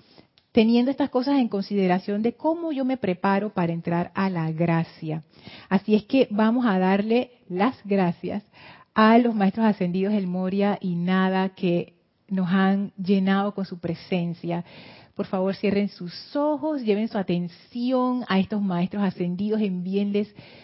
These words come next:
su amor y su gratitud por esta gran bendición de estar bajo su radiación y que la gracia que ellos son se vierta a través de nosotros, ilumine nuestras conciencias,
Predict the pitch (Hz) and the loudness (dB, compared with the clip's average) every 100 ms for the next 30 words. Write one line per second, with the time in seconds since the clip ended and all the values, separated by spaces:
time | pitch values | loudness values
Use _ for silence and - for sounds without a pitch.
0 | - _ - 196 190 180 190 196 202 202 | -20 _ -14 -4 -2 0 0 0 0 0
1 | 208 - 175 170 170 175 170 - 226 220 | -4 -6 -2 0 0 -4 -10 -8 -6 -6
2 | - _ _ _ _ _ _ _ - 180 | -10 _ _ _ _ _ _ _ -2 0
3 | 185 - 208 202 208 220 220 220 180 170 | 0 0 0 2 2 2 0 0 -2 -6
4 | - - 202 190 180 170 180 185 202 - | -10 -6 -4 -2 -4 -2 -2 -2 -4 -6
5 | 175 165 160 160 - - 180 180 190 - | -6 -4 -2 -4 -6 -8 -8 -6 -6 -2
6 | 185 175 170 165 185 208 226 - 185 165 | 0 0 0 0 0 2 -2 -6 -4 -2
7 | 175 175 185 - - 185 165 165 - - | -2 -2 -4 -8 -6 -4 -6 -10 -18 -20
8 | - - 190 180 208 240 247 247 208 196 | -4 4 4 4 2 4 4 2 0 0
9 | 180 185 196 180 - 196 185 180 170 - | 0 0 -2 -4 -6 -6 -6 -6 -8 -2
10 | 220 214 220 220 262 294 285 - 214 - | -2 0 0 0 0 0 -2 -2 -4 -2
11 | 190 185 - 220 214 - 208 | -4 -4 -4 -2 -2 0 0